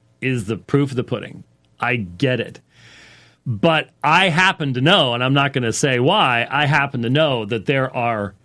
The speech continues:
a bunch of people reaching out right now, um, to do whatever they can, uh, to be of, of assistance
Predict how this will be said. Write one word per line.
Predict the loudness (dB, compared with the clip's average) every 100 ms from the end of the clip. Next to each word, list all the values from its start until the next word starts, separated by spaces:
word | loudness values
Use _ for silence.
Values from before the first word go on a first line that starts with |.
| _ _ _ _ _ _ _ _ _ _ _ _ -4
a | -2
bunch | 2 0 0
of | 0
people | -2 -2 -4 -8 -14 _ _ -6
reaching | -2 0 0 0
out | -2 -2
right | -6
now, | -8 -8 -10 -16 _ _ _ -6
um, | -2 0 0 -2 -2 -4 -6 _ _ _ _ _ _ -6
to | 0 2 2 0 -4 -10
do | -6 0 2 4
whatever | 4 2 2 2
they | 2 2 0 -4 -8 -4
can, | -2 -2 -6 -12 _ _ _ _ _ _
uh, | -8 -6 -4
to | -4
be | -2 0 -2
of, | -4 -4 -4 -6 -10 -16 -10
of | -8 -6
assistance | -2 -2 -2 -6 -8 -10